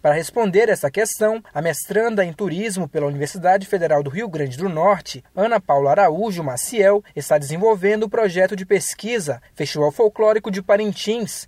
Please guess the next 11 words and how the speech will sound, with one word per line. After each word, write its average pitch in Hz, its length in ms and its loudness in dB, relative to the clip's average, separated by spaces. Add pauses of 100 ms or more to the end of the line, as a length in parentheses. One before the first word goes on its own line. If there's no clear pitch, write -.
(140)
efeitos 214 680 0
dos 185 180 -4
impactos 147 540 -4
socioeconômicos 208 1120 0
da 147 160 -2
sazonalidade 190 880 0
turística 220 600 -2
para 214 200 2
os 226 80 0
atores 175 400 -2
locais, 180 760 2